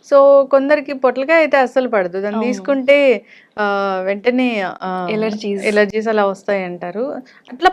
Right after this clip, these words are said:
Speaker 1: పడని ఫుడ్స్ అంటే ఏముంటాయి జనరల్‌గా? అంటే ర్యాండమ్‌గా ఈ ఫుడ్స్ అంటే పడవు అంటే ఏముంటాయి?
Speaker 2: ర్యాండమ్‌గా అంటే ఎలర్జీస్ చాలా మందికి డిఫరెంట్ డిఫరెంట్ ఉంటాయన్నమాట.
Speaker 1: మ్మ్.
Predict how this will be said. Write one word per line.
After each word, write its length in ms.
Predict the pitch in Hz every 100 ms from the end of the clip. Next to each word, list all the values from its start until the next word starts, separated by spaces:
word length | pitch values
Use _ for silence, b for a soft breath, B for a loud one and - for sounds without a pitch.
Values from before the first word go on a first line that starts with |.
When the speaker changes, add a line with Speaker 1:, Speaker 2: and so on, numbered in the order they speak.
| 359
Speaker 1:
పడని 320 | 277 339 415
ఫుడ్స్ 600 | 349 311 - 302 302 277 -
అంటే 300 | 226 240 269
ఏముంటాయి 640 | 226 208 240 262 220 180 175
జనరల్‌గా? 600 | 180 190 214 233 214 196
అంటే 180 | 190
ర్యాండమ్‌గా 540 | 185 185 214 240 240 240
ఈ 220 | 208 202
ఫుడ్స్ 340 | 196 220 208
అంటే 180 | 202 202
పడవు 380 | 208 185 190 208
అంటే 300 | 202 180 185
ఏముంటాయి? 540 | 180 175 175 170 170 _ _ b _ 226
Speaker 2:
ర్యాండమ్‌గా 600 | 214 226 285 330 320 302
అంటే 220 | 294 285
ఎలర్జీస్ 680 | 220 247 277 302 311 320 302 254 240
చాలా 520 | - - 240 233 277
మందికి 420 | 269 262 269 330
డిఫరెంట్ 380 | 247 226 254 269
డిఫరెంట్ 320 | 269 269 247
ఉంటాయన్నమాట. 520 | 208 190 180 208 185
Speaker 1:
మ్మ్. 180 | 170